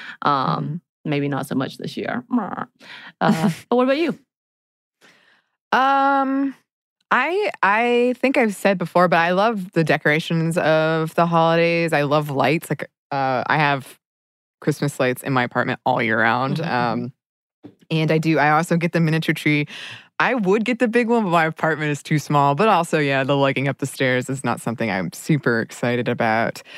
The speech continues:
Speaker 2: Um, and then I like the food aspects a lot. And I, I kind of like the general, in, at least here in Georgia, I don't know if I'd feel the same way elsewhere, but I like the general, like, it's cold and I have to kinda snuggle up.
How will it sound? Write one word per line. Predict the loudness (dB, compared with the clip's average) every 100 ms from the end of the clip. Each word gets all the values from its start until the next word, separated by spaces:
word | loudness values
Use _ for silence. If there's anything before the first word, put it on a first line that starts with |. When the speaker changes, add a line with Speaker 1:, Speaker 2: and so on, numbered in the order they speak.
| -18 -20 _
Speaker 2:
Um, | 0 2 2 2 0 -2 -8 -12 _ _ _ _ _ _
and | 0 2
then | 2 2
I | 0
like | 2 2 0 -4 -4
the | -4
food | -2 0 4 4 4 2 -2 _ _
aspects | 0 0 -2 0 2 2 -4 -16 -18 -20 _ _ _
a | 0
lot. | 2 4 2 0 -4 -18 -14 -8
And | -2 0 2
I, | 0 0
I | 0
kind | 0 -2
of |
like | -2 -2
the | -2
general, | 0 0 2 2 0 -2
in, | -2 -2 0
at | 0 0
least | -2 -4
here | -4 0 2
in | 2 0
Georgia, | 0 2 2 2
I | 2
don't | 0
know | 0
if | 0
I'd | -2
feel | 0 0
the |
same | -2 -4 -4
way | -4 -6 -4
elsewhere, | -2 -2 -2 -2 0
but |
I | 2
like | 2
the | 0
general, | 0 0 2
like, | 0 0
it's | -4
cold | 0 2 4 4 2 2
and | 2
I | 2
have | 0
to | -4
kinda | -6 -4
snuggle | -4 -4 -2 0 0
up. | 2 0 -2